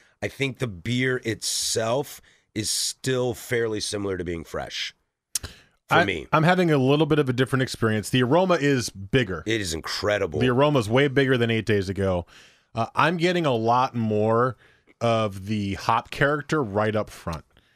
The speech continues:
Speaker 2: In our very first day sipping it, it was, it was kind of,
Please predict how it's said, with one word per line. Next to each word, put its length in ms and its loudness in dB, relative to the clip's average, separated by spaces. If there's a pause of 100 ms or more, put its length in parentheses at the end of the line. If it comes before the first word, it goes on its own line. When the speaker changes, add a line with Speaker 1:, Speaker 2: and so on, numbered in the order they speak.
(240)
Speaker 2:
In 120 0
our 120 4
very 280 2
first 340 -4
day 160 2
sipping 440 -2
it, 180 -2 (480)
it 160 0
was, 320 -2 (100)
it 120 0
was 220 0
kind 360 0
of, 240 -4